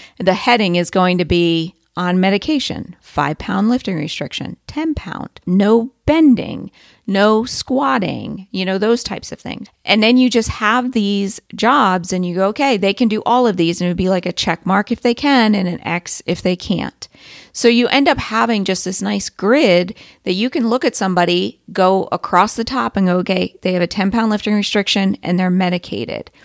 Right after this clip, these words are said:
Which are the tasks that have a check mark next to it?" Those are the things they can do. It creates a nice, easy to follow chart. And I wanna thank my insurance company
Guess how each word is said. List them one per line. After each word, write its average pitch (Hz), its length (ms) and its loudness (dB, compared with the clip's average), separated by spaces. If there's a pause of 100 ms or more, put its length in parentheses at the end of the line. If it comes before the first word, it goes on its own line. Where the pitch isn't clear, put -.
(300)
Which 180 400 4
are 226 160 2
the 226 100 2
tasks 202 600 -2
that 175 160 -4
have 185 160 0
a 185 40 2
check - 320 -6
mark - 320 -6
next - 280 -8
to 143 120 -8
it?" - 220 -8 (640)
Those 170 300 4
are 170 60 -4
the 170 120 -6
things 156 280 -6
they - 100 -10
can - 160 -8
do. - 140 -6 (560)
It 208 140 0
creates 240 540 2
a - 60 -4
nice, 202 500 -2
easy 196 540 0
to 208 240 -2
follow 160 480 -2
chart. - 460 -6
And 160 120 -6
I 160 60 -2
wanna 160 220 -2
thank 240 340 0
my 214 100 0
insurance 202 400 2
company 180 540 2